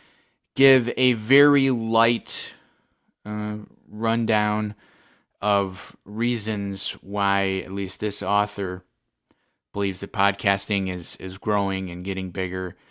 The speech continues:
If you've followed the podcasting space at all over the last year, you're not gonna find anything here that is groundbreaking. It just kind of is the usual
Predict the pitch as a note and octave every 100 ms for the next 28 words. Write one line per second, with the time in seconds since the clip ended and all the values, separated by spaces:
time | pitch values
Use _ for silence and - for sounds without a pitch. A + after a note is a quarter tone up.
0 | _ _ _ _ _ _ - D3 D#3 C#3
1 | B2 - - - A#2+ A2 B2 C3 C3+ C#3
2 | C#3 C#3 B2+ - - _ - B2 C3+ C3+
3 | C3+ C3+ - C3+ - C3 C3+ C3+ B2+ B2+
4 | B2+ B2+ B2+ B2+ B2 A#2+ A#2+ B2 B2 B2
5 | _ _ _ _ _ _ B2+ C3 C#3+ C#3
6 | C#3 B2+ - A2+ A#2+ B2 B2 B2+ - C3
7 | B2 A2+ B2 B2+ B2+ B2+ - G#2+ G2 G2
8 | G2 - - - - _ _ _ _ _
9 | _ _ _ - G#2+ G2+ F#2+ F#2+ - -
10 | - - _ G#2 G2+ G2+ G2+ G#2+ A2 G#2+
11 | A2 G#2+ G#2+ G2+ - G#2+ - - A2+ G#2+
12 | G2+ G2+ F#2+ G2+ F#2 G2 G2 G2+ G2 F#2
13 | G2